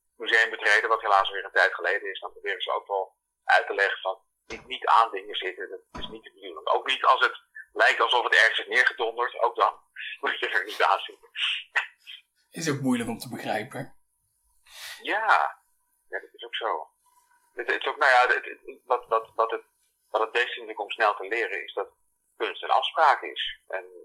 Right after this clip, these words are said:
Speaker 1: eh, in de eerste instantie ook niet zo heel veel meer. Ja, daarna kun je, kun je er alles bij gaan halen en,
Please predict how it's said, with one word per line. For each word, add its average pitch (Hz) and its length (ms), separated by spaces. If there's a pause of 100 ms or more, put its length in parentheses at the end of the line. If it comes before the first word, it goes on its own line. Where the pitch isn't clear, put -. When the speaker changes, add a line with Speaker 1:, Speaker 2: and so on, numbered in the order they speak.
Speaker 1:
eh, 87 340 (600)
in - 100
de - 60
eerste 147 260
instantie 98 400
ook 110 80
niet 120 140
zo 101 100
heel 92 200
veel 82 200
meer. 123 360
Ja, 98 100
daarna 92 280
kun - 180
je, 87 140
kun 101 140
je 95 60
er 90 80
alles 90 220
bij 95 200
gaan 95 120
halen 87 300
en, - 100